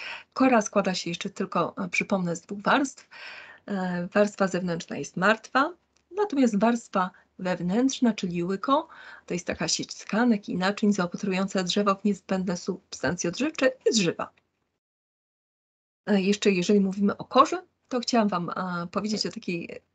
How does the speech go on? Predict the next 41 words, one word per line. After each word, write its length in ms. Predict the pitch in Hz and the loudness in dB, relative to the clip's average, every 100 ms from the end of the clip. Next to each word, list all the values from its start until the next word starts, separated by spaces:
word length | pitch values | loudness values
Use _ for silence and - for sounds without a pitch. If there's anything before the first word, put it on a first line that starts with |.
| - | -8
taką 220 | 196 196 | -4 -4
ciekawostkę 580 | - - 175 302 - 208 | -4 -4 -2 -2 0 0
związana, 520 | 202 196 185 175 165 - - - - | 2 -2 -2 -2 -4 -8 -18 -18 -6
związaną 440 | 214 202 196 180 | 0 4 4 4
z 40 | 180 | 0
drzewem 340 | 180 208 180 | 0 0 0
korkowym, 720 | - 175 - 139 - 147 262 - _ | 0 -2 0 -2 0 2 2 0 _
bo 80 | 185 | -6
nie 100 | 170 | -6
wiem, 120 | 170 | -6
czy 120 | - | -2
wiecie, 260 | 262 262 170 | 0 0 0
że 100 | 160 | -2
korki, 400 | - 214 208 175 | 2 2 0 -6
którymi 300 | - 180 170 | -2 -2 0
zatykamy 440 | 165 208 170 165 | -2 -2 -4 -2
różne 300 | 170 175 190 | -4 -4 -4
butelki, 720 | 214 240 226 208 208 202 202 - - - - - | -4 0 2 2 2 0 0 -4 -18 -20 -14 -8
a, 120 | - | -2
a 100 | 208 | -2
czasem 240 | - 214 | -2 -2
jakieś 220 | 175 175 175 | 0 0 2
większe 300 | 202 - 208 | 2 2 0
pojemniki, 640 | 202 180 180 175 - 320 381 - - - | -2 -2 -2 -4 -4 -6 -6 -10 -20 -8
wytwarza 420 | 277 415 196 202 302 | -4 0 2 4 2
się 180 | 247 | 2
właśnie 320 | 202 185 - 175 | 0 0 -4 -6
z 120 | - | -6
kory 380 | - 226 226 185 | 0 2 2 0
drzewa 320 | - 208 165 | -2 0 0
korkowego, 640 | - 202 190 151 131 214 | -2 -6 -4 -4 -2 0
drzewa, 300 | 220 247 233 | 0 2 2
które, 260 | 208 220 196 - - _ - | 2 0 -2 -4 -20 _ -2
no, 120 | 226 | 2
niestety 420 | 202 202 202 208 | 2 2 0 2
nie 120 | 214 196 | 2 2
rośnie 320 | 170 - 165 | 0 -4 -6
u 100 | 170 | 0
nas, 280 | 170 233 - | 2 2 0
rośnie 360 | 175 - 175 | -4 -2 -2
w 160 | - | -4